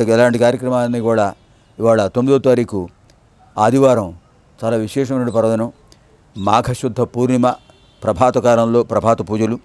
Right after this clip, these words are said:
హోమాలు, దానాలు, మహామాఘి సముద్ర స్నానాలు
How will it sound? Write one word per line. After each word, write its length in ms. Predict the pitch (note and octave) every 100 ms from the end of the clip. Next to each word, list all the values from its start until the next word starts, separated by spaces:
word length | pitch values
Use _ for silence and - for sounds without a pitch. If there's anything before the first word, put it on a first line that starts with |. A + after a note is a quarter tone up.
| _ _ _ _ -
హోమాలు, 520 | - A2 A#2 A#2+ A#2 A2+
దానాలు, 500 | G2 G#2+ A2+ A2 - _ _ - _ _ _ -
మహామాఘి 560 | G2 A#2 B2 A#2 B2
సముద్ర 320 | G#2 G#2 G#2+
స్నానాలు 500 | G#2 A2 A2 G#2+ G#2+